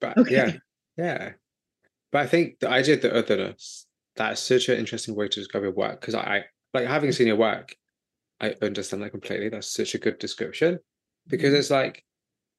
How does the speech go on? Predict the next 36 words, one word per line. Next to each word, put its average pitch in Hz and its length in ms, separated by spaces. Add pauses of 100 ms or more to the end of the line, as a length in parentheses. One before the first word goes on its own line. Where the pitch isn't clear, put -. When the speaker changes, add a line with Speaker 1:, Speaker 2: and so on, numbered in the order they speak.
(320)
Speaker 1:
it's 127 200
not 131 160
just, - 420 (140)
"Oh, 123 80
this 117 200
is - 80
a 110 60
beautiful 104 340
image." 120 260
And 120 100
actually, 120 480 (180)
actually, 101 360 (720)
did 131 100
I - 20
have 147 100
this 156 100
question 170 220
on 160 60
the 170 60
list? 160 140
I - 40
can't 107 180
remember. 95 320
But - 260 (880)
how 143 220
important 185 460
are 117 180
aesthetics 113 480
in 98 60
terms 104 240
of, 101 80
like, - 220
making 104 280
a - 40
beautiful - 380
image? - 380